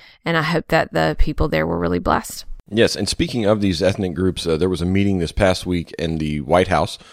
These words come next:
Speaker 2: Doctor Moore was there, um, with some different religious freedom issues, uh, centering around some of, uh, the religious freedom issues we've talked about, I think, on the podcast here, over in Asia,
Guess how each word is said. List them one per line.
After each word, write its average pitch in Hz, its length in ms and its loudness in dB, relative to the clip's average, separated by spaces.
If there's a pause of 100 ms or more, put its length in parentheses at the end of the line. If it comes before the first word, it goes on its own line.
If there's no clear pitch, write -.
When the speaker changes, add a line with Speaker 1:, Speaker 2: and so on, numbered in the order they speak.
(200)
Speaker 2:
Doctor 87 200 0
Moore 92 200 6
was 85 180 0
there, 90 540 4
um, 76 260 0
with 76 140 -2
some 69 500 -6 (400)
different 90 360 -2 (100)
religious 82 500 -2
freedom 107 500 0
issues, 101 480 0 (380)
uh, 82 80 -2
centering 90 420 2
around 82 480 2
some 87 180 0
of, 78 300 -2
uh, 69 160 0
the 73 140 -4
religious 78 360 0
freedom 82 280 -2
issues 80 300 -2
we've 80 120 -4
talked 78 220 0
about, 76 180 0
I 71 40 -2
think, - 200 -4
on 95 80 -2
the 71 60 -6
podcast - 480 -4
here, 71 120 -6 (320)
over 92 200 4
in 80 160 2
Asia, 95 340 2